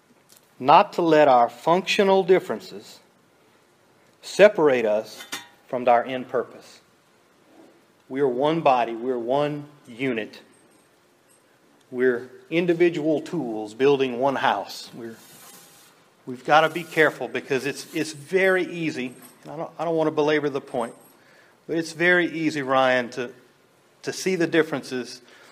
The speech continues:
and look at those things and say, "Because I'm different than you, Steve, I'm, I better just stay away. I better, I better not get close to that because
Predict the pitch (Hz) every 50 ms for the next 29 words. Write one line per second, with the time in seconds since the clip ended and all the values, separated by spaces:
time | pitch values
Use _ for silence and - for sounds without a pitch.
0 | _ _ - 131 127 131 135 147 139 147 135 - - 127 120 104 - - - 82
1 | 82 78 90 - - - - _ _ _ _ _ _ _ _ _ _ _ _ _
2 | _ _ _ _ _ _ _ - 127 120 - - 165 156 143 135 135 - - 196
3 | 202 - 190 175 165 147 131 190 208 202 - 175 143 - - 156 143 131 131 147
4 | 147 135 117 110 - - - - 143 135 131 131 135 135 - - - - _ _
5 | _ _ _ _ _ _ _ _ _ _ _ _ _ _ _ _ _ _ _ _
6 | _ _ - 120 123 123 123 - 123 127 123 143 156 156 151 131 123 135 131 -
7 | - - 135 131 135 123 120 127 117 113 110 110 113 135 135 139 135 131 - -
8 | 120 143 156 156 151 160 147 - 143 156 156 - - 170 170 165 - 165 147 160
9 | 147 143 147 - - - - - - - - - - _ _ _ _ _ _ -
10 | 131 127 - - 139 127 127 123 123 123 - - -